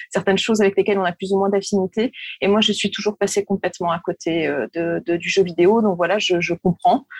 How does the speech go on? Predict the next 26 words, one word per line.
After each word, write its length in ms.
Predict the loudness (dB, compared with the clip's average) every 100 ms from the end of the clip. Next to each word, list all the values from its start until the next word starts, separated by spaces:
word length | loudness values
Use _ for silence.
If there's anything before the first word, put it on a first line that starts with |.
| -16 -6
Euh, 220 | -2 -2
je 80 | -2 -6
comprends, 540 | -10 -2 2 4 4
euh, 60 | 2
je, 100 | 0 -4
c'est 160 | -2
un, 280 | -2 -2 -4 -4
je 120 | -2
vois, 140 | 0 0
c'est 160 | 0
toute 180 | -6 -2
une 80 | -2
sphère. 180 | 2 0
En 60 |
plus, 120 | 2 2
j'habite 300 | 2 2 2
à 80 | 4
Angoulême. 520 | 4 4 2 4 4
Donc 180 | 2 -2
Angoulême, 460 | 0 2 2 2
il 40 | 2
y 20 |
a 80 | -2
aussi 280 | -4 -2 0
une 200 | 2 0
école, 500 | 0 2 2 0